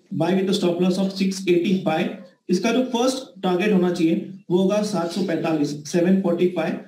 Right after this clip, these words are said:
सेवन फ़ोर्टी फ़ाइव के ऊपर अगर ये daily close दे दे, तो हम सबसे पहले अपना stop loss लेके आएंगे सात सौ तीस पे और इसको hold करेंगे for a target of eight hundred।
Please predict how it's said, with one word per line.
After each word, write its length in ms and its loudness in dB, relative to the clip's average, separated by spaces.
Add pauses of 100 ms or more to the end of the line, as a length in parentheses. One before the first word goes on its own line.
(180)
सेवन 360 0
फ़ोर्टी 400 -2
फ़ाइव 300 -4
के 60 -4
ऊपर 380 0
अगर 260 0
ये 160 0
daily 340 2
close 240 2
दे 120 2
दे, 200 4 (420)
तो 80 2
हम 460 2
सबसे 300 -4
पहले 220 2
अपना 240 0
stop 300 -2
loss 200 -2
लेके 200 0
आएंगे 240 -2
सात 280 -6
सौ 120 0
तीस 340 -2
पे 280 0 (180)
और 120 2
इसको 200 2
hold 340 2
करेंगे 300 2
for 160 0
a 80 2
target 360 0
of 140 0
eight 140 2
hundred। 260 -2